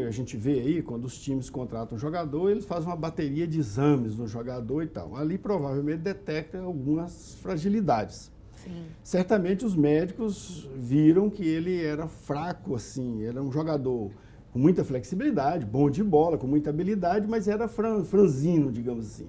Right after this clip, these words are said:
Speaker 2: Uhum.
Speaker 1: É, como é que eu diria? Leve demais. Me parece que ele recebeu, não sei se foi aí, não sei se foi o nutrólogo ou se foi a nutricionista,
Speaker 2: Aham.
Speaker 1: mas alguém passou pra ele algum tipo de tratamento. Eu lembro, eu ouvi alguma notícia nesse sentido, que ele passou por um processo de formação muscular.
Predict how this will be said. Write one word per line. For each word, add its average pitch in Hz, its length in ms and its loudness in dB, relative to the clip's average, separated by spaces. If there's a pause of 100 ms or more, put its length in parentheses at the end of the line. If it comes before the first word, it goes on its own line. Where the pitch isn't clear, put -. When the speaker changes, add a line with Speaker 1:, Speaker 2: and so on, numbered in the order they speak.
Speaker 2:
Uhum. 196 400 -4 (240)
Speaker 1:
É, 110 580 -6 (220)
como 143 160 -4
é 151 60 0
que 151 100 -6
eu 139 60 -4
diria? 127 360 -4
Leve 151 520 2
demais. 110 680 -6 (840)
Me 180 140 2
parece 220 600 4
que 208 140 -4
ele 214 360 0 (680)
recebeu, 147 440 0
não 139 80 -2
sei 123 180 -4
se - 60 -10
foi 123 200 -4
aí, 131 200 0
não 214 100 2
sei 156 200 0
se 147 60 -8
foi 147 140 2
o - 20 2
nutrólogo 165 600 6
ou 240 100 4
se 226 140 -2
foi 196 300 2
a 208 40 2
nutricionista, 202 840 0
Speaker 2:
Aham. 175 400 -6
Speaker 1:
mas 185 540 4
alguém 208 640 6
passou 233 640 2
pra 202 220 0
ele 165 200 4
algum 156 260 4
tipo 180 240 -2
de 131 60 -8
tratamento. 139 540 0
Eu 240 60 2
lembro, 220 440 6
eu 151 60 6
ouvi 151 280 4
alguma 160 240 0
notícia 139 340 -2
nesse 123 140 -6
sentido, 113 240 -10
que - 60 -6
ele 143 100 -8
passou 196 400 -4
por 294 160 -4
um 208 80 0
processo 160 640 -2
de 185 120 -6
formação 190 640 -4
muscular. 190 680 -4